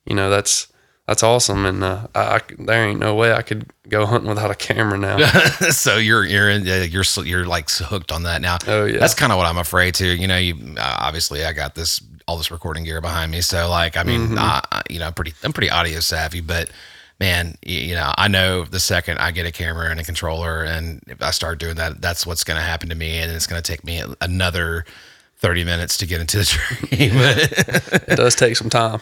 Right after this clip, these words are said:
Speaker 2: Yeah. So, I mean, so, like, um, and I guess we're gonna start getting into some of your videos, but before we do that, I mean,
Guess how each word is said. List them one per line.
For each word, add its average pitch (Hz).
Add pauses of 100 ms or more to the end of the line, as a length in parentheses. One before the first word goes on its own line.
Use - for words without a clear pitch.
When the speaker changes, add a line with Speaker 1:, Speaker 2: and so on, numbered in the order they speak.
(120)
Speaker 2:
Yeah. 95
So, 117
I 135
mean, 131 (680)
so, 151
like, 139 (100)
um, - (160)
and 123
I 113
guess 151
we're 120
gonna 113
start 104
getting 98
into 95
some 98
of 95
your 92
videos, 90
but 92
before 101
we 101
do 95
that, 95
I 101
mean, 107